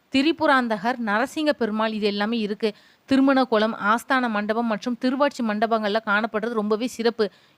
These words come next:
இந்த மண்டபத்துல ஊஞ்சல் திருவிழா, மட்டையடி உற்சவம், திருக்கல்யாணம் போன்ற திருவிழாவும் நடக்குது. மண்டப திருவிழாவை சிவகங்கை, ராமநாதபுரம் சமஸ்தானத்தை சேர்ந்த குயவர்கள் நடத்தக்கூடிய உற்சவங்களுக்கு பயன்படுத்தப்படுது. ஐப்பசி மாதம்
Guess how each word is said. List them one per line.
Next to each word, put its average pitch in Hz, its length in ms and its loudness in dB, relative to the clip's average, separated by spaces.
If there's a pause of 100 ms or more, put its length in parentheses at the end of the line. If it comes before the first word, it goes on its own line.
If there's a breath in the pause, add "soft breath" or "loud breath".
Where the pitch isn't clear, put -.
இந்த 240 200 4
மண்டபத்துல 240 460 0 (140)
ஊஞ்சல் 262 280 0
திருவிழா, 220 380 0 (380 soft breath)
மட்டையடி 262 480 0 (120)
உற்சவம், 226 420 -2 (400 soft breath)
திருக்கல்யாணம் 269 640 2
போன்ற 226 300 0
திருவிழாவும் 254 460 2
நடக்குது. 214 340 -2 (100)
மண்டப 262 400 2
திருவிழாவை 247 560 0
சிவகங்கை, 233 500 0 (120)
ராமநாதபுரம் 226 640 -2
சமஸ்தானத்தை 220 560 -2
சேர்ந்த 202 220 -2 (100)
குயவர்கள் 240 480 0
நடத்தக்கூடிய 202 400 -2 (100)
உற்சவங்களுக்கு 220 560 -2
பயன்படுத்தப்படுது. 190 680 -2 (760 soft breath)
ஐப்பசி 285 400 -2
மாதம் 208 280 -2